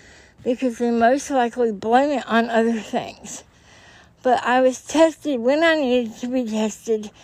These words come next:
and these tests, <laughs> they're right on the dotted line, okay? You have to take the test while you're having an attack, or it's always going to come up negative,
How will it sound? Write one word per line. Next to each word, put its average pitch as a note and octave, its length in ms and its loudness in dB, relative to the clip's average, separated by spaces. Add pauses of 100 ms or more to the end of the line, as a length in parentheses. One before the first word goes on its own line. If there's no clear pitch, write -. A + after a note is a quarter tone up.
(420)
and A#3+ 360 0
these D4 220 -4
tests, F#4+ 560 2 (400)
<laughs> - 420 -6 (880)
they're B3+ 580 4
right D4 460 4 (200)
on B3+ 540 2 (640)
the B3 220 -2
dotted A3+ 440 4
line, G#3+ 500 0
okay? G#3+ 500 2 (520)
You B3 180 -2
have B3 340 2
to B3+ 120 -12
take B3+ 240 -2
the B3 140 -16
test G#3+ 400 -4
while A3 220 2
you're B3+ 160 -2
having A3 380 0
an G3+ 200 -2
attack, - 500 -2 (540)
or A3+ 480 4 (920)
it's A3+ 200 -4
always B3+ 380 6
going B3 280 -2
to A#3+ 60 -6
come A#3+ 260 -4
up A3+ 140 4
negative, G3+ 580 -2